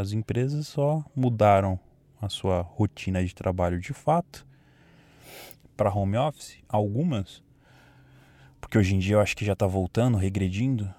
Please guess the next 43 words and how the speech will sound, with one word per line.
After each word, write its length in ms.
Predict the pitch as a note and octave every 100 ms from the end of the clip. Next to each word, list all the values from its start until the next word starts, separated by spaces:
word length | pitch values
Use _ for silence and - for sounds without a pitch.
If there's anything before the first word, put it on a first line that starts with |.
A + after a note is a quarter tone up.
| -
a 80 | F2+
grande 280 | F#2+ G2+
maioria 280 | F#2+ F2+ F2+
acho 140 | F2 -
que 60 |
não 120 | F#2
tá 140 | F2 G#2+
mais 180 | G2+ F#2
home 240 | F2+ G2
office, 400 | A2+ B2+ - -
mas 260 | G#2+ G#2+ G#2
essa 220 | A#2 C3
mudança 320 | B2 A#2+ A#2+
aconteceu 440 | C3+ C#3+ D3+ D#3 D#3
por 140 | F3+
conta 300 | E3 F3+ A3+
da 180 | A3 B3
pandemia, 640 | - C4+ D4 C4+ B3+ A#3+
né? 160 | A3+ A#3+ - _ _
Pandemia 560 | E3+ G3+ G3 E3 F3+ F#3+
de 100 | F#3+
dois 160 | F3+
mil 140 | F3 F3
e 80 | C3
vinte, 400 | D#3 F3+ - B2
vinte 240 | C3 -
e 60 | C3+
um, 180 | D3
vinte 220 | A#2+ A#2 A2
e 40 |
dois. 520 | G2+ G#2+ A2+ - - _ _ _ _ _ -
Pandemia 340 | G#2+ G#2+ A2
do 100 | G#2+
covid, 640 | G2 G2+ F#2 G2 G2 - _ _ _ _ _ _ _
que 100 | -
eu 40 | C3+
acho 120 | -
que 60 | -
também 240 | C3+ C3+
é 20 |
um 80 | C3
tema 400 | - B2+ B2+ B2 _ _ _ _ _ _ _ _ _ _ - - _ _ -
interessante 920 | C3 - C3 B2 - G2+ G2 -